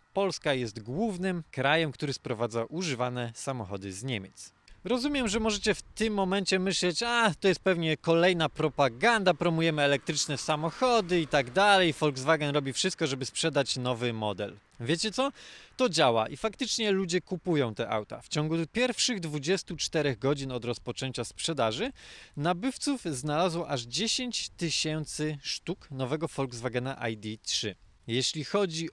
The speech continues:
o okres do premiery tego samochodu, która miała miejsce na targach we Frankfurcie, to złożono aż trzydzieści tysięcy zamówień. Tak więc trzydzieści tysięcy osób kupiło samochód, którego nawet nie widziało, którego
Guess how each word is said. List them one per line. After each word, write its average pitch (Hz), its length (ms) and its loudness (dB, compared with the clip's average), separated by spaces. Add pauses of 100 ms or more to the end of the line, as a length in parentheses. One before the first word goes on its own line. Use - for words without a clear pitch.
o 143 240 -2
okres 127 440 0
do 123 120 0
premiery 175 600 2
tego 120 220 -4
samochodu, 117 560 -4 (220)
która 156 240 -2
miała 135 280 2
miejsce 139 480 -2
na 120 160 -2
targach 131 440 0
we 117 140 -6
Frankfurcie, 120 640 -6 (280)
to 302 140 2
złożono 208 480 2
aż 185 240 -2 (120)
trzydzieści 247 720 2
tysięcy 165 720 -2
zamówień. 139 580 -2 (240)
Tak 147 160 -2
więc 175 180 -2
trzydzieści 254 520 -2
tysięcy 220 500 -4 (100)
osób 185 440 0 (400)
kupiło 247 400 2
samochód, 196 520 0
którego 180 360 0
nawet 175 340 0
nie 156 300 0
widziało, 127 420 2
którego 156 460 0